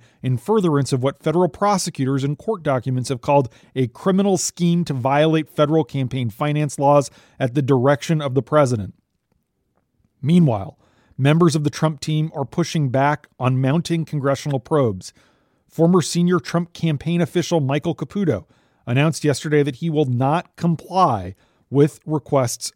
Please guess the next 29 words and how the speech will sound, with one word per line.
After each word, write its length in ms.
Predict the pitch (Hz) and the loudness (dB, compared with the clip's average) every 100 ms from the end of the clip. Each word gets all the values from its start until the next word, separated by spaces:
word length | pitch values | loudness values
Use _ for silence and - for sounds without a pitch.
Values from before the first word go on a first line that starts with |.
| - | -6
from 140 | 151 | -4
House 200 | 127 131 | -2 -2
Democrats. 640 | - 139 131 123 95 - - _ _ _ _ _ | -2 -2 -2 -6 -8 -14 -20 _ _ _ _ _
He 120 | - 127 | -8 0
told 180 | 160 | 2
my 140 | 156 135 | 2 0
Post 260 | 143 135 | 0 -2
colleague 300 | - 151 143 | 0 0 2
Roz 240 | 131 131 127 | 2 0 0
Helderman 420 | 151 151 147 139 - _ | 0 0 0 -2 -6 _
that 120 | - 143 | 0 4
he 80 | |
has 100 | 156 | 2
already 400 | - 160 180 190 | 2 2 4 4
begun 280 | 180 170 165 | 2 2 2
talking 380 | 151 156 151 160 | 0 -2 -2 0
with 160 | 151 - | -2 -2
four 320 | - 175 180 | -2 -2 -2
other 260 | 175 175 196 | 0 2 2
Trump 260 | - 165 151 | 2 -2 -2
associates 600 | - 151 131 156 - - _ - | 0 0 2 -2 -2 -12 _ -4
who 100 | 160 | 0
received 400 | 156 - 180 165 | 2 0 -2 0
requests 640 | 170 - - 196 - - | -2 -2 0 0 0 -6
from 160 | 190 165 | -2 -2
the 80 | - | -2
committee 260 | 165 160 | 0 2
this 240 | 151 147 143 | 2 -2 -2
week 280 | 117 - | -6 -6